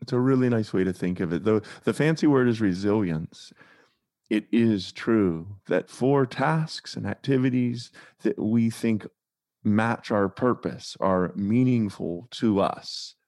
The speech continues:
they have a strong why for us. The sort of how becomes less important. The day in and day out grind of it becomes less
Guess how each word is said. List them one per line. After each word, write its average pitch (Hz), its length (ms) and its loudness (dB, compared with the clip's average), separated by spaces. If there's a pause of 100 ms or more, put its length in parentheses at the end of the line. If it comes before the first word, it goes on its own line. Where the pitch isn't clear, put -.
(100)
they 135 100 2
have 127 80 2
a 113 60 -4
strong 117 360 -2
why 101 420 -2
for - 280 -10
us. - 380 -16 (640)
The 120 120 -2
sort 113 180 -2
of 107 100 -4
how 151 560 2
becomes 104 520 2
less 107 240 2
important. 104 640 0
The 123 120 -2
day 135 460 0
in 131 160 0
and 120 180 0
day 120 220 2
out 110 360 0
grind 127 560 2
of 95 180 2
it - 380 -4 (640)
becomes 123 880 2
less 123 760 -2